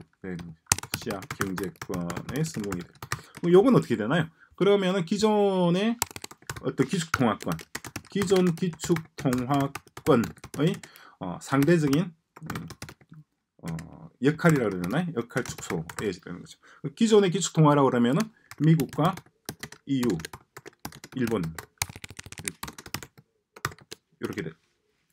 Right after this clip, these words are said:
이 상당히 재밌는 현상인데 왜 이렇게 되느냐니까 지금 이제, 어, 그걸 뭐라 그러나? 생션이라 그러죠. 그러니까 경제 제재. 예.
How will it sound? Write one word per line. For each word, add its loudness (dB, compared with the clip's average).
이 8
상당히 4
재밌는 4
현상인데 6
왜 4
이렇게 2
되느냐니까 0
지금 2
이제, 4
어, -6
그걸 6
뭐라 4
그러나? 2
생션이라 4
그러죠. -2
그러니까 -2
경제 6
제재. 2
예. -12